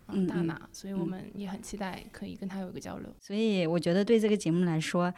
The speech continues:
Speaker 2: 也是希望有越来越多像您这样的资深大佬加入。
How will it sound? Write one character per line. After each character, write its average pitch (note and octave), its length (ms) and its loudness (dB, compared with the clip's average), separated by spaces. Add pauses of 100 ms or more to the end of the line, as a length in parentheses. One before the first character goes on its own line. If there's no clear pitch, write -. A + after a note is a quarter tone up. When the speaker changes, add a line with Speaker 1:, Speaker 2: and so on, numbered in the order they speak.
(240)
Speaker 2:
也 D#3+ 100 0
是 E3+ 160 -2
希 G3+ 220 2
望 G#3 160 6
有 D#3+ 180 4
越 F#3 160 2
来 E3 140 0
越 E3+ 100 0
多 F3+ 160 2
像 G3 180 -2
您 E3 160 2
这 F3+ 120 0
样 F3+ 180 2
的 D#3 140 -2
资 G3 240 -6
深 G3+ 400 0 (120)
大 G#3+ 180 4
佬 D#3+ 260 2 (240)
加 G3 200 4
入。 F#3 220 4